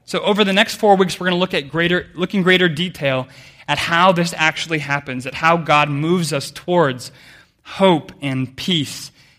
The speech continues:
and joy and love, all the, all the things that we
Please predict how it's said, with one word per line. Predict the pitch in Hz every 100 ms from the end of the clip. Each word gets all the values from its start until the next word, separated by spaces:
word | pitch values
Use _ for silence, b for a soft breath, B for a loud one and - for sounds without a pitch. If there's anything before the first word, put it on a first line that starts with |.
| b
and | 135 135
joy | 120 160 175 156 135 131
and | 139 143
love, | 135 147 127
all | 120 160
the, | 151 175
all | -
the | 156
things | 156 175 165 151 - B B B -
that | 139
we | 156